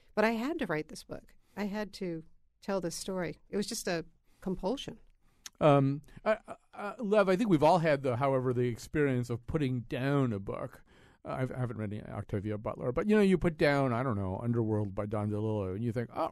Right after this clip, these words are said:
Speaker 2: well, why would I really bother writing a book now? I mean, what would be the <laughs> point of writing a novel now, ha-, now that I've read this book? I mean, it's not gonna be, if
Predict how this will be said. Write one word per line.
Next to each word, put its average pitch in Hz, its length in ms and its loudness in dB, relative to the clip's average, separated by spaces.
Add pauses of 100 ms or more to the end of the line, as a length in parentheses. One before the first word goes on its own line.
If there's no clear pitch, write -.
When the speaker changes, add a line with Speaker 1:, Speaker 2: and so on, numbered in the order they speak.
Speaker 2:
well, 202 220 2
why 196 180 8
would 180 160 8
I 160 60 10
really 123 240 6
bother 107 280 2
writing 95 240 -2
a 101 60 -2
book 92 240 -8
now? 107 300 -8
I 120 40 2
mean, 120 300 2
what 143 140 -4
would 135 100 -4
be 123 80 0
the 98 60 -2
<laughs> - 100 -6
point 160 340 -2 (520)
of 143 240 2
writing 151 180 0
a 170 80 4
novel 117 500 0 (240)
now, 123 680 2 (200)
ha-, 156 120 4
now 143 180 6
that 139 140 4
I've 131 160 4
read 127 200 4
this 113 180 -4
book? 107 440 -6
I 151 40 -4
mean, 135 120 2
it's 127 140 -2
not 143 100 2
gonna 156 120 4
be, 117 100 2
if 104 100 -2